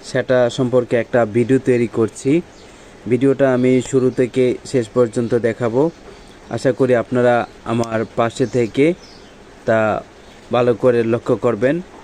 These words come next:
এবং উৎসাহিত করবেন। তাহলে চলুন, প্রথমেই আমরা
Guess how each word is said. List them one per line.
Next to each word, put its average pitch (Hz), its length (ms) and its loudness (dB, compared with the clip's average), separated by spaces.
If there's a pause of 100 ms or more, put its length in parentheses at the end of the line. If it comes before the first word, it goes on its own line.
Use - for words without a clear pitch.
এবং 113 360 -2
উৎসাহিত 123 400 -2
করবেন। 98 420 -2 (880)
তাহলে 139 220 2
চলুন, 147 500 2 (160)
প্রথমেই 139 480 0 (220)
আমরা 127 440 0